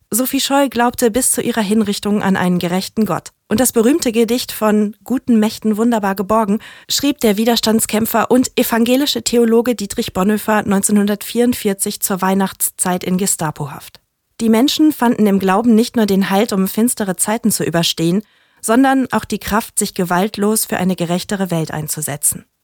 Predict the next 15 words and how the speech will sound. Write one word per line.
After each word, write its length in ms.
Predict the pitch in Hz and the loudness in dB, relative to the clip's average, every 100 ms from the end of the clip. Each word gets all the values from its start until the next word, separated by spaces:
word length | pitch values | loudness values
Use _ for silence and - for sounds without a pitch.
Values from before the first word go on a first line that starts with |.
| _ _ _ | _ _ _
Zweitausendzwanzig 1000 | - 247 277 277 254 240 226 269 294 277 | -2 0 2 2 2 2 2 0 0 -2
sind 200 | 226 226 | 0 2
in 100 | 202 | 2
Deutschland 560 | 202 226 - 233 240 - | 2 2 0 0 0 -4
vierhunderteinundvierzigtausenddreihundertneunzig 2250 | - 262 285 262 247 190 202 240 233 - 190 - 202 214 233 196 202 226 226 175 175 202 208 | -8 -2 0 0 0 0 0 0 -2 -4 -6 -4 -4 -2 -2 0 0 0 -2 -2 -2 -4 -8
Christinnen 440 | - 208 - 220 | -6 -6 -2 -2
und 160 | 202 214 | -2 -4
Christen 360 | - 175 - 214 | -4 -4 -4 -6
aus 140 | 185 | -4
der 120 | - | -6
evangelischen 680 | 175 180 170 190 208 226 220 | -4 -4 -4 -2 -2 -2 -2
und 180 | 202 - | -2 -4
katholischen 540 | - - 180 180 208 | -8 -4 -4 -2 -6
Kirche 360 | - 160 - - | -4 -6 -4 -4
ausgetreten. 760 | 160 - - - 156 - 180 | -2 -4 -10 -12 -12 -12 -16